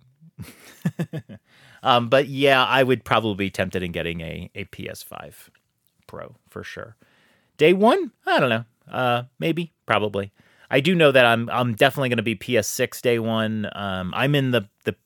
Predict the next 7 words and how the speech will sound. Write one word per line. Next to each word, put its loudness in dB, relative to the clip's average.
the -6
PlayStation. -4
I've 2
had 4
all 8
the 2
PlayStations, -2